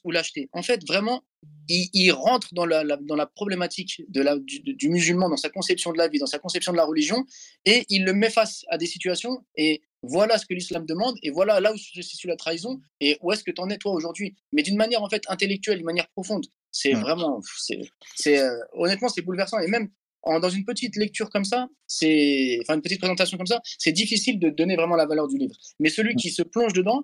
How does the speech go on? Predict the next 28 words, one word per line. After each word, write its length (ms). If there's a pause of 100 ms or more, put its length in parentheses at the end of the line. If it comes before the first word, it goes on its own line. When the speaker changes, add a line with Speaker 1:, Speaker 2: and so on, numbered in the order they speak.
Speaker 1:
il 120
pourra 280
pas, 240 (280)
euh, 840 (280)
fermer 360
le 80
livre 160
sans 100
l'avoir 180
terminé. 360 (400)
Et 200
dedans, 240
par 140
exemple, 320
il 140
va, 340
euh, 200
nous 100
traduire 480
un, 340
un, 840
un 40
passage 540 (240)
donc 220
de, 720
de 80
Ibn 180
Badis 440